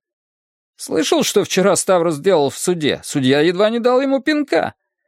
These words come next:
"Чёрт побери, почему ты не уволишь этого придурка Ставроса? Он здесь нужен, как собаке пятая нога, он портит нам репутацию". Никто лучше Наполеона Чотоса не знал, что всё это правда. Его иногда подмывало выболтать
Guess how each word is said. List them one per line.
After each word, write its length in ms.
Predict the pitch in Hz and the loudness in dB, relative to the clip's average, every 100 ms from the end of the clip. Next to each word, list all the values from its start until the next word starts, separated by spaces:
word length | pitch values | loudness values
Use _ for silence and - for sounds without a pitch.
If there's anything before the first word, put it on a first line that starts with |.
| _ _ - - - | _ _ -20 -20 -6
"Чёрт 260 | - 107 | -4 -4
побери, 320 | 101 110 95 | -4 -4 -4
почему 480 | 78 - - 127 160 | -6 -8 -4 0 0
ты 100 | 165 | 2
не 120 | 160 | 2
уволишь 380 | 165 160 156 - | 2 2 0 -2
этого 200 | 147 143 | -2 -4
придурка 460 | 131 151 143 - 123 | -4 -2 0 -2 -4
Ставроса? 600 | - 135 76 69 - - | -2 -2 -2 -8 -12 -8
Он 140 | 123 | -6
здесь 260 | 107 143 143 | -2 -2 0
нужен, 320 | 156 127 117 | 0 0 -4
как 140 | 104 | -2
собаке 400 | - 113 120 - | -2 0 -2 -4
пятая 280 | - 131 131 | -4 -2 0
нога, 380 | 131 151 160 87 | 0 0 0 -2
он 140 | 82 | -4
портит 400 | - 139 123 160 | -2 -2 -2 -4
нам 180 | 160 165 | -2 0
репутацию". 720 | 185 202 185 226 - - - - _ _ _ _ _ _ _ _ _ _ _ - | 0 -2 0 0 -2 -6 -12 -18 _ _ _ _ _ _ _ _ _ _ _ -10
Никто 580 | 87 107 110 - 127 127 | -4 -2 -4 -4 0 2
лучше 380 | 123 123 - 113 | 2 -2 -2 -2
Наполеона 500 | 110 110 107 107 101 | -2 0 0 0 -4
Чотоса 520 | - 110 - 120 117 | -4 -4 -4 -4 -2
не 140 | 110 | -2
знал, 300 | 95 98 104 | 0 0 0
что 220 | 104 - 95 | -2 -4 -6
всё 220 | - 92 | -4 -4
это 180 | 85 85 | -6 -8
правда. 480 | - - - - - _ _ _ _ - | -6 -8 -8 -18 -20 _ _ _ _ -8
Его 220 | 101 143 | -4 -2
иногда 340 | 139 131 143 | -2 -2 -4
подмывало 720 | - 131 131 131 113 143 139 | -4 -2 0 0 0 0 0
выболтать 560 | 123 135 123 127 127 | 0 -2 -2 -4 -4